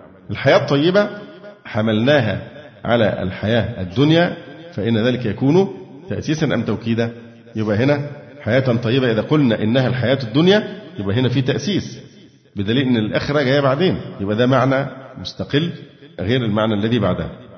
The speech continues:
فإن حملنا الحياة الطيبة في هذه الآيات على الحياة الدنيا كان ذلك تأسيسا، وإن حملناها على حياة الجنة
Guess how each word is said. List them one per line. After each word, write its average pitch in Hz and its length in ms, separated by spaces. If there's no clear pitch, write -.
فإن 113 200
حملنا 185 400
الحياة 135 360
الطيبة 110 560
في 104 200
هذه 110 220
الآيات 107 360
على 101 160
الحياة 107 360
الدنيا 123 360
كان 113 440
ذلك 107 300
تأسيسا، 135 880
وإن 127 220
حملناها 110 800
على 104 220
حياة 107 380
الجنة 143 580